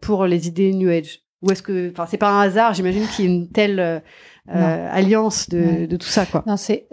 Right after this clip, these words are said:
Speaker 2: en fait, c'est les deux. C'est-à-dire que, à l'origine du New Age, le premier penseur de la loi de l'attraction, il s'appelait, euh,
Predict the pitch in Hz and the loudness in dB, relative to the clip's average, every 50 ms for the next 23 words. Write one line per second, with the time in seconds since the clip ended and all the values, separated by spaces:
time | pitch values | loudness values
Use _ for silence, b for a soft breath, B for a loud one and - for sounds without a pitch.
0 | 254 247 214 - 247 240 - - 226 214 208 185 180 175 175 _ _ _ - 190 | -10 -8 -4 -2 -2 -2 0 0 2 2 2 2 0 -2 -4 _ _ _ -8 -6
1 | 180 196 202 - - - 196 190 190 - - _ _ - 196 202 208 208 196 214 | -4 -4 -4 -4 -2 -2 0 0 0 -4 -8 _ _ 0 2 2 4 4 4 2
2 | 226 220 214 214 247 247 240 220 196 202 196 202 202 196 208 226 254 240 233 202 | 2 2 2 2 2 2 2 2 0 0 0 0 0 0 2 0 0 0 -2 -6
3 | 185 180 233 - 220 208 190 202 208 208 196 - _ - - - - 220 214 214 | -8 -8 -8 -8 -6 -4 -2 -2 -2 -2 -2 -4 _ -16 -10 -2 0 2 2 4
4 | 214 214 233 240 254 254 247 - 220 226 214 - - - 208 196 202 226 233 202 | 4 4 4 4 2 2 0 -2 -4 -2 -2 -2 -2 0 0 2 4 4 2 2
5 | 180 170 180 185 170 196 190 180 175 180 180 185 185 190 185 185 - 190 185 - | 0 -2 -4 -4 -2 -2 0 2 2 2 2 0 0 0 -2 -2 -2 -4 -4 -4
6 | - - 214 220 226 214 - 220 - - - 196 190 190 180 175 170 | -2 -2 0 0 0 0 0 -2 -6 -2 0 2 2 4 4 2 2